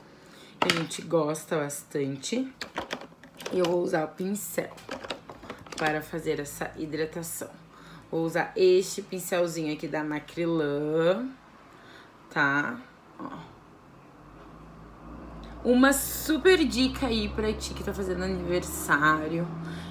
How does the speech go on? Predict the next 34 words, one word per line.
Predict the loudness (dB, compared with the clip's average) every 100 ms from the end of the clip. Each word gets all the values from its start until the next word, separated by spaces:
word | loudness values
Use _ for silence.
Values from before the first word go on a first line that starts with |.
| -8
e | -8 -4
quer | 2 2
realmente | 4 4 4 4 2 -2
fazer | -2 0 2
uma | 2 0 -2
maquiagem | 0 -2 0 0 0 0 0 0 2
babadeira, | 2 2 0 2 6 6 6 0 -12 -16 -16 -14 -2
é | 2
tu | 4 2
começar | 0 0 2 2 0 8 8 8
a |
te | 4 -2
maquiar | 2 4 2 0 2 8 8 6 0 -6
quando | -2 -2 -4
tu |
for | -2 -2 0
te | 0
arrumar | -2 2 2
umas | 2 2 2 0
duas | -4 -2 4 4 6
horas | 6 6 6 2 2
antes | 2 2 0 -6
de | -4 -2
tu, | 2 2 2 -12 -10 -8 -8 -12 -10
do | -4 -2
teu | 2 6 8
horário | 8 8 8 6
que | 4
tu | -6 -12
tem | 2 4 4
que | 0 -4
estar | -4 6 8 8
pronta, | 4 2 2 0 -6 -6
tá? | 4 6 6